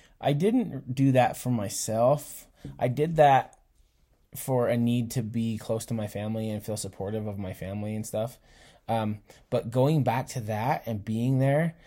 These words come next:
it brought everything back.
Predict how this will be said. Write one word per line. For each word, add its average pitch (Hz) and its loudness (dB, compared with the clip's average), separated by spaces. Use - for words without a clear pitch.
it 165 -2
brought 120 -2
everything 107 -2
back. 87 -10